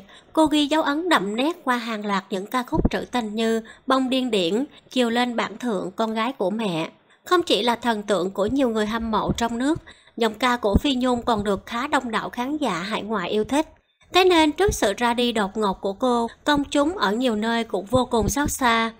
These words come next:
Vừa qua, báo mạng ở Trung Quốc cũng đưa tin về sự việc đau lòng của nữ ca sĩ. Cụ thể, nhiều tờ báo mạng ở Trung Quốc đã đề cập đến câu chuyện của Phi Nhung. Trên hầu hết nhan đề của các bài viết này,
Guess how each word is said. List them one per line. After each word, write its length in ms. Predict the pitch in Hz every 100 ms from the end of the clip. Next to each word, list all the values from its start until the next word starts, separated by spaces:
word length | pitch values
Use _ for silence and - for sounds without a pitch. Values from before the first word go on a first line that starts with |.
| - -
Vừa 120 | 311
qua, 260 | 302 302 285
báo 200 | 277 339
mạng 240 | 392 214
ở 120 | 190
Trung 240 | 208 285 269
Quốc 200 | 294 330 -
cũng 220 | 208 226
đưa 140 | 254
tin 340 | 247 247 233 226
về 160 | 226
sự 260 | 202 220 196
việc 280 | 220 208 240
đau 200 | 220 220
lòng 280 | 214 196
của 100 | 190
nữ 200 | 208 202 196
ca 140 | 240
sĩ. 500 | - 214 185 208 294 _ _ _ _ _ -
Cụ 140 | 254
thể, 480 | - 285 202 175 262 - -
nhiều 180 | 269 254
tờ 180 | 254 240
báo 220 | 240 285
mạng 260 | 370 214
ở 120 | - 196
Trung 260 | 269 254
Quốc 240 | - - -
đã 120 | 196
đề 200 | 220 220
cập 280 | 214 202 -
đến 220 | 226 285
câu 180 | 311 262
chuyện 260 | 233 190
của 160 | 190 190
Phi 180 | - 254
Nhung. 340 | 240 233 233 233 _ - -
Trên 180 | 339
hầu 180 | 311 254
hết 380 | 247 320 - -
nhan 240 | 262 247
đề 200 | 233 214
của 200 | 202 180
các 240 | 185 262 -
bài 180 | 247 202
viết 260 | 262 302
này, 340 | 269 220 202